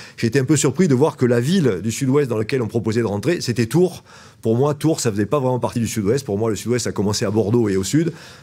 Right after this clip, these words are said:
Pour la S N C F, le Sud-Ouest commençait à Paris-Austerlitz.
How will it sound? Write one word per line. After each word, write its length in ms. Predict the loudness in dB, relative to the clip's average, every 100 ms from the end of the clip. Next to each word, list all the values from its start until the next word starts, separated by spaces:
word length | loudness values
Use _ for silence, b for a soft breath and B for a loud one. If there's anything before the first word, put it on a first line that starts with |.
| B
Pour 140 | -2 0
la 80 |
S 100 | 0
N 80 | -2
C 220 | 0 0
F, 100 | 0
le 80 | -2
Sud-Ouest 360 | -2 0 0 0
commençait 360 | 0 0 0
à 40 | 0
Paris-Austerlitz. 800 | 0 0 0 0 0 2 0